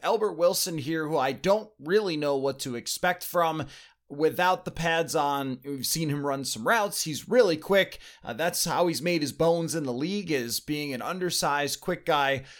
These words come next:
who finds ways to get open. I wonder if he has somewhat of an advantage because he has experience playing outside and inside. When I looked up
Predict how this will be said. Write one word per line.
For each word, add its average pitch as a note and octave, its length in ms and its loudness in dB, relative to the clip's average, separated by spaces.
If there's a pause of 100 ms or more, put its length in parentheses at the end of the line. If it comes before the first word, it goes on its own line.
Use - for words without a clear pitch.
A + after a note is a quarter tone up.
(120)
who D#3+ 120 0
finds D#3 380 2
ways D3 220 0
to B2 100 -8
get C3 160 0
open. F3 400 4
I D3+ 140 0
wonder A3+ 360 4
if G3+ 140 2
he F3+ 100 0
has E3 300 2
somewhat A3 640 2
of G#3 160 -2
an A3 80 -2
advantage G3+ 720 -4 (200)
because F3 340 -2
he F3 100 -2
has E3 180 4
experience F3 640 -4
playing D#3 400 -2
outside E3+ 720 2
and E3 220 0
inside. F3+ 600 2
When D3 160 -4
I C3 60 -2
looked D#3 260 -4
up E3 280 2